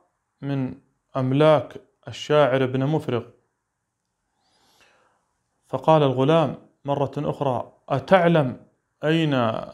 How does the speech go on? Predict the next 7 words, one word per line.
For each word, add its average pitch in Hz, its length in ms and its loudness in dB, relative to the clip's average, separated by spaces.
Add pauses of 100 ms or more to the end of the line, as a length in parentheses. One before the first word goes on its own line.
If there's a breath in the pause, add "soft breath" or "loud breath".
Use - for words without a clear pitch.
(1080)
سيدنا 143 1080 0
الآن؟" 139 540 0 (1200)
قال: 135 360 4
"نعم، 147 380 0 (260)
أعلم، 143 500 0 (640)
مسجون." 135 560 2 (1600)
فقال: 151 680 2